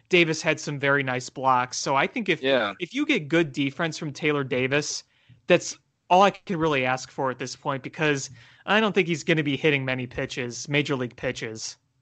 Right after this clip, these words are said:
Speaker 2: Right. Yeah, I mean, I don't, offensively, you can, is, if the Cubs offense continues from top to bottom, besides Davis, if they continue to, you know, do what they do,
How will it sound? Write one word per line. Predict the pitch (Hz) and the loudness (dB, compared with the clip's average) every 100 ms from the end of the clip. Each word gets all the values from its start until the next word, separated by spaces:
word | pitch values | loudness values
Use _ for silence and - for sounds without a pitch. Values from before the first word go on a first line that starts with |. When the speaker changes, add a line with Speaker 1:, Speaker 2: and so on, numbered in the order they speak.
| - | 0
Speaker 2:
Right. | 113 110 104 104 - - | 6 6 6 4 2 0
Yeah, | 147 156 | 4 6
I | 156 | 4
mean, | 156 156 147 143 123 - - - - - - - | 2 -4 -6 -8 -14 -18 -20 -20 -20 -20 -20 0
I | 135 | 4
don't, | 156 165 156 139 _ _ _ _ | 6 4 0 -8 _ _ _ _
offensively, | 135 147 185 175 175 160 160 156 156 135 - | 4 4 2 -4 -6 -4 -4 -2 -4 -8 -10
you | 143 | -8
can, | 170 165 139 - - | -2 -4 -4 -12 -10
is, | 127 131 | -10 -10
if | - - | -12 -8
the | 123 | -8
Cubs | - 156 147 | -2 -2 0
offense | 117 117 123 | -2 -4 -8
continues | - 107 107 107 117 120 - - _ _ | -12 -12 -10 -6 -6 -6 -10 -14 _ _
from | - 113 110 | -2 -2 -2
top | 107 113 107 | -2 0 0
to | 110 | -2
bottom, | 95 95 101 98 101 _ | -2 -2 -4 -10 -16 _
besides | - 101 104 104 107 | -12 -4 -2 -4 -4
Davis, | 113 113 117 120 - | -4 -2 -4 -6 -8
if | 113 | -10
they | - 110 | -6 -6
continue | 113 107 107 107 | -6 -10 -8 -6
to, | 107 | -6
you | 101 | -4
know, | 95 92 92 - - | -4 -8 -12 -20 -10
do | 92 98 | -8 -6
what | 95 | -6
they | 92 92 | -4 -4
do, | 90 92 | -4 -4